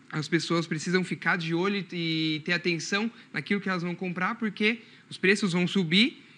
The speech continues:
e as empresas vão começar a buscar alternativas pra baratear os produtos, pelo menos, ou pra não aumentar ainda mais aquilo que as pessoas encontrarem no mercado.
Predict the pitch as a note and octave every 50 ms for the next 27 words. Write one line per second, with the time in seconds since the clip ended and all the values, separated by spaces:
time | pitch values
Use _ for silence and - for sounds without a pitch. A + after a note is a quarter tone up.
0 | - - - - G3 G3+ G3+ G3 G#3 F3+ G3+ G3+ G#3 F3+ F#3 G3+ G#3 G3+ A3+ G#3+
1 | G#3+ G3+ F#3+ - G3 G3+ F#3+ F3+ F#3+ F#3 - - F#3+ F#3 F#3+ F3+ G#3 G#3+ A3 G#3+
2 | G3 - - - G3+ G#3 G3 G#3+ G#3+ F#3+ - - - - F3 E3+ E3 E3+ E3+ F3+
3 | F3+ - - F3 E3 D#3+ F3+ F#3 F3+ - G3 F#3 E3 D3+ D#3+ E3 - - - -
4 | - - G#3 G#3 G3+ G#3 G#3+ A#3+ C4 B3+ A#3+ A#3 A#3 A#3 A#3 - - - - -
5 | - - - - G3+ F#3 F#3+ G3 G#3+ A#3 B3+ C4 C4 B3 A#3 A3 F#3+ - A3 G#3
6 | A3 A3+ A#3+ B3 B3+ A#3+ A3 G3 F#3+ G3 G3 G#3 G3 - - - - - - -
7 | F3 F3 E3 - F3 E3 - - D#3+ - F3 E3 D3 E3 D#3+ E3+ F3+ F3+ F3 D#3+
8 | C#3+ C#3 C#3+ C#3+ C#3 C#3+ E3+ F3 F3 A#2 G2+ F#2+ -